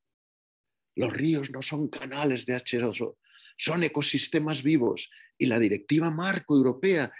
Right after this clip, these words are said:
en la ley marco en Europa, dice, objetivo principal de la legislación europea en Europa. Hoy, recuperar el buen estado ecológico de nuestros ríos.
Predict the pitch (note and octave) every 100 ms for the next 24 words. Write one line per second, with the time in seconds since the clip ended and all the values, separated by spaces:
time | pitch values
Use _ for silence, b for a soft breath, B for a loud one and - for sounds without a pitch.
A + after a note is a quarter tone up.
0 | B G#2 F#2 F#2+ C3 E3 C#3 C#3+ G3 E3+
1 | - D#3 C#3 C#3+ F3+ F#3 F3+ F3+ B B
2 | B B2+ C3 - D3+ - - C#3 C#3+ A3+
3 | G#3+ F#3+ - G3 G3+ F3+ - F#3 F#3 F#3
4 | G3 E3 F3 E3 E3 E3+ - D#3+ - E3
5 | E3 D#3 D#3+ E3+ D#3 - B - D#3 C#3
6 | B2 C3 F#2+ - - _ _ _ _ _
7 | _ _ - A3+ G#3 _ _ _ _ _
8 | - - - E3+ E3+ D#3 - D#3 D3 D3
9 | E3+ G3+ G3 E3 E3 D3+ F#3 F3 D3+ -
10 | E3 F3 D3+ - D3+ F3+ - - D3+ C#3+
11 | C3+ - B2 A#2 - -